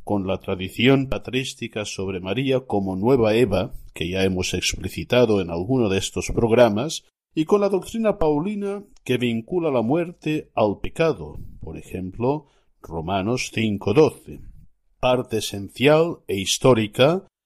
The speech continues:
de esta victoria fue la resurrección de Cristo, de ahí que se pueda asociar la glorificación del cuerpo de María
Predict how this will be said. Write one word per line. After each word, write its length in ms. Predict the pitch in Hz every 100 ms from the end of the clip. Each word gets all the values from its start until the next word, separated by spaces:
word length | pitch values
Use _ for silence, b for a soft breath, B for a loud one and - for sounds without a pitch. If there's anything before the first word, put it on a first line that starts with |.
| _ _ -
de 300 | 90 120 156
esta 300 | 156 - 131
victoria 760 | 120 - - 180 190 180 180
fue 320 | - - 143
la 140 | 156 139
resurrección 880 | 117 - 135 117 - - 131 123 101
de 140 | 98
Cristo, 680 | - 110 98 - - - -
de 220 | - 85
ahí 280 | 90 101 113
que 100 | -
se 200 | 113 98
pueda 340 | - 135 135 101
asociar 640 | - 92 - 117 127 104
la 160 | 92 90
glorificación 960 | 82 87 82 - - 87 - 131 120 87
del 200 | 82 82
cuerpo 440 | 135 139 127 98
de 100 | 127
María 540 | 131 113 110 110 135